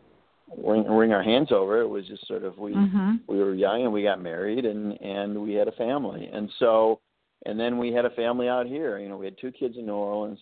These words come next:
Speaker 1: two kids in Los Angeles, and, and,
Speaker 2: Mm-hmm.
Speaker 1: um, and, you know, when they get you outnumbered, um, that's when, that's when it's tr-,
Speaker 2: <laughs>
Speaker 1: it's bad enough when it's
Speaker 2: Oh.
Speaker 1: two on two. When you have two parents and two, and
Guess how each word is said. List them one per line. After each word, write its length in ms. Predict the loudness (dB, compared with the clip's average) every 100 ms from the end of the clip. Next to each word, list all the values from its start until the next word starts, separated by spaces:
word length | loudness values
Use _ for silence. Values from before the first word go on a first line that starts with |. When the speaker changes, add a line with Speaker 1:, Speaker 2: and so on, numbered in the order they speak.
| -6
Speaker 1:
two 100 | -2
kids 340 | 4 4 4 -2 -20 _ _ _ _
in 120 | -2 2
Los 160 | 2 2
Angeles, 560 | 2 2 0 2 4 2
and, 320 | -2 -4 -4 -6
and, 340 | 2 4 6 4
Speaker 2:
Mm-hmm. 100 | 6
Speaker 1:
um, 520 | 4 4 0 -2 -6 -10 _ _ _ _ _ _ -4
and, 460 | -2 0 0 -2
you 80 | -2
know, 140 | 0 2
when 120 | 2
they 80 | 2
get 220 | 0 2
you 60 |
outnumbered, 760 | 0 0 -2 -4 -4 -8 -10 -14 -20 _ _ -18
um, 540 | -14 -14 -14 -16 -18 0
that's 220 | 2 4 2
when, 220 | 0 0
that's 220 | 0 -2 -2
when 160 | -4
it's 100 | -4 -4
tr-, 80 | -4 -4
Speaker 2:
<laughs> 140 | -6 -2
Speaker 1:
it's 180 | -2 0
bad 260 | 0 2
enough 300 | -2 -4 -4
when 140 | -4 -6
it's 80 |
Speaker 2:
Oh. 160 | -6 -8
Speaker 1:
two 100 | -10
on 160 | -12 -12 -14
two. 120 | -16
When 80 | -16
you 60 |
have 100 | -16 -16
two 100 | -18
parents 540 | -6 -4 -4 -6 -8 -12
and 180 | -14 -14
two, 400 | -12 -10 -8 -10 -14 _ _
and 100 | -16